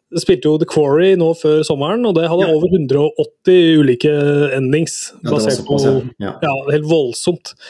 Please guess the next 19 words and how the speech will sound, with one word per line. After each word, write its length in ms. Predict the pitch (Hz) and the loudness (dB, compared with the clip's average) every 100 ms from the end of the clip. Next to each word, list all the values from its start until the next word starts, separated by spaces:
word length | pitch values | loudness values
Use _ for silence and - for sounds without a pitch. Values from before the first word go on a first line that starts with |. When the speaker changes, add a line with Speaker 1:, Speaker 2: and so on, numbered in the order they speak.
| - | -8
Speaker 2:
Ja, 60 | 208 | 0
ja. 220 | 196 165 | 2 2
Speaker 1:
Voldsomme 320 | - - 196 | -4 -4 -2
mengder 240 | 170 143 131 | 0 0 -2
endings. 380 | 117 123 - - | -4 -8 -10 -4
Men 100 | 156 | 0
jeg 220 | 165 170 160 | 0 0 -2
digger 300 | 160 127 135 | -2 0 -2
det, 80 | 214 | 0
og 280 | 185 175 170 | 0 0 0
det 160 | 170 165 | 0 -2
gir 300 | 165 151 156 | 0 4 6
jo 140 | 190 | 4
spillet 320 | - 147 139 151 | 2 0 0 0
på 60 | |
en 20 | |
måte 140 | 147 147 | -2 -2
en 80 | 147 | 0
uendelig, 480 | 139 120 123 143 | 0 -4 -2 0